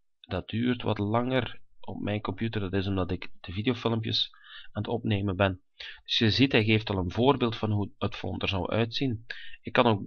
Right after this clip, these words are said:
de knop installeren drukken. Hij gaat dat font proberen te installeren. Dit was eigenlijk alles. Als we dat nu sluiten, sluit alles af, want dat hebben we niet meer nodig. En we gaan eens opnieuw naar LibreOffice Writer.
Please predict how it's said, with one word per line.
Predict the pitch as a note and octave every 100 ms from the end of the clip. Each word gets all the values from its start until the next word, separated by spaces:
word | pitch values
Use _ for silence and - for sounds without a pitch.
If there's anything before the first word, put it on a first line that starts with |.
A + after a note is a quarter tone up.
| -
de | -
knop | G2+ F#2 -
installeren | G#2+ G2+ - F2+ G#2+ B2+ C3+
drukken. | C#3 C3+ A#2+ - - _ -
Hij | G#2
gaat | F#2+ F#2+
dat | F2 -
font | G#2 F#2 -
proberen | - F2 F2 E2
te | -
installeren. | - E2 - F2 F#2 F#2+ F#2 - _
Dit | - - G2
was | E2+
eigenlijk | E2+ E2 D#2+
alles. | - A#2+ A#2 -
Als | -
we | -
dat | - -
nu | -
sluiten, | - G2+ A2 A#2 - C3+ G#2+ - - - - - - -
sluit | - - - F#2 E2+ -
alles | F2+ E2+ -
af, | E2 -
want | F2
dat | E2+ -
hebben | E2+
we | E2+
niet | E2 -
meer | E2+
nodig. | G2 B2+ C#3 - - - - - - - - -
En | - G2
we |
gaan | F#2 F#2
eens | F2
opnieuw | F#2 - G2 F#2 F2+ -
naar | - F#2+ E2+
LibreOffice | E2+ E2 - - E2 - F2+
Writer. | A2 D3 D#3+ - -